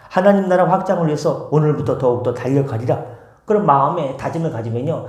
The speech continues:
성령께서요. 그 마음을요. 다 가시고요. 기가 막히게 성령의 감동으로 마음을 풀어주셔서 그 사역을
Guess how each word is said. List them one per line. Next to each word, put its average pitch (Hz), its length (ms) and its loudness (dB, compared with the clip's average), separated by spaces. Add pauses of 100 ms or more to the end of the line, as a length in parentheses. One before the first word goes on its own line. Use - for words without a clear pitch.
(160)
성령께서요. 170 720 0 (200)
그 156 100 -2
마음을요. 120 680 0 (160)
다 - 160 -8
가시고요. 127 720 -8
기가 - 300 -4
막히게 160 600 -2 (480)
성령의 165 360 2
감동으로 127 640 -2
마음을 110 360 -2
풀어주셔서 180 760 -4 (540)
그 156 100 2
사역을 135 680 0